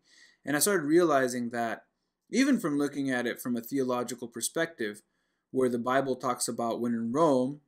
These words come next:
do as the Romans do, um, that, that idea that if you're gonna be within a society and there's these rules and, uh, and things that everyone else is doing, as long as it's not directly hurting someone, harming someone,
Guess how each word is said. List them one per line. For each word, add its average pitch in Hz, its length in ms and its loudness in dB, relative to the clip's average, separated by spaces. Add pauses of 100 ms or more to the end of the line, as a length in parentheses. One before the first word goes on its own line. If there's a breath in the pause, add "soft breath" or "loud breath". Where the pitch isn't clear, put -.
do 131 220 2
as 123 80 0
the 120 120 -2
Romans 117 500 -2
do, 113 320 -6 (580)
um, 127 640 0 (220)
that, 143 400 0 (140)
that 165 200 2
idea 156 460 2
that 120 180 0
if 120 120 -4
you're 156 80 -6
gonna 180 160 -4
be 202 140 -8
within 185 180 -6
a 156 80 -4
society 127 640 -2
and 117 180 -4
there's 113 280 -4
these 110 260 -8
rules 120 420 -4
and, 107 280 -8
uh, 110 100 -10 (180)
and - 240 -16
things 135 260 0
that - 120 -4
everyone 127 300 -2
else 127 200 -2
is 110 140 -8
doing, 127 380 -2 (400 loud breath)
as 147 160 -2
long 214 160 4
as 214 80 0
it's 175 160 -2
not 156 240 -2
directly 127 480 -4 (260)
hurting 143 380 2
someone, 104 460 -4 (480)
harming 147 440 4
someone, 95 460 -8